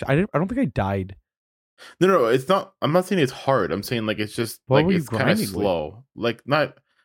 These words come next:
Speaker 2: like, g-, grind as in, like, it's a slow section. Like, once you
Speaker 1: I
Speaker 2: get
Speaker 1: don't
Speaker 2: to
Speaker 1: think
Speaker 2: the
Speaker 1: you know what
Speaker 2: next
Speaker 1: grinding
Speaker 2: area
Speaker 1: means.
Speaker 2: I don't think I do.
Speaker 1: <laughs>
Speaker 2: Once you get to the next area, like, the game picks up and it's, like, really good.
Speaker 1: Grinding is, like, when you're not strong enough to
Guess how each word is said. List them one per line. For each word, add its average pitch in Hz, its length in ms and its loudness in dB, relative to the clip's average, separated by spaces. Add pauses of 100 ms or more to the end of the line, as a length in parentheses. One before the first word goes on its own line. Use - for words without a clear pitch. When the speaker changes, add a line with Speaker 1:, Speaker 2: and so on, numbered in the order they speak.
(120)
Speaker 2:
like, 110 240 -4
g-, 95 120 -12
grind 117 440 2
as 110 160 2
in, 107 120 -2
like, 101 140 -4
it's 95 140 -8
a 101 60 -6
slow 101 800 -2
section. 98 480 -6
Like, 92 160 -8
once 107 160 -4
you 117 60 -2
Speaker 1:
I - 20 -6
Speaker 2:
get 110 80 2
Speaker 1:
don't - 20 -2
Speaker 2:
to 220 40 -2
Speaker 1:
think 196 80 -4
Speaker 2:
the - 0 -
Speaker 1:
you 160 60 0
know 147 60 4
what 139 60 2
Speaker 2:
next 92 160 -2
Speaker 1:
grinding 110 260 2
Speaker 2:
area 85 240 -2
Speaker 1:
means. 104 220 -10 (400)
Speaker 2:
I 87 80 -2
don't 104 100 0
think 87 140 4
I 90 60 4
do. 87 160 4 (200)
Speaker 1:
<laughs> - 160 -2
Speaker 2:
Once 127 160 2
you 131 40 -4
get 131 80 2
to 120 60 -6
the 120 80 4
next 107 220 -2
area, 95 320 0
like, 87 220 -6
the 101 80 -4
game 98 280 -2
picks 95 280 -6
up 87 160 -4
and 85 80 -6
it's, 80 180 -10
like, 80 160 -6
really 78 460 -6
good. 50 260 -12 (120)
Speaker 1:
Grinding 156 360 2
is, 190 140 0
like, 123 180 2
when 123 120 0
you're 113 100 2
not 104 220 2
strong 104 260 2
enough 98 240 -2
to 95 340 0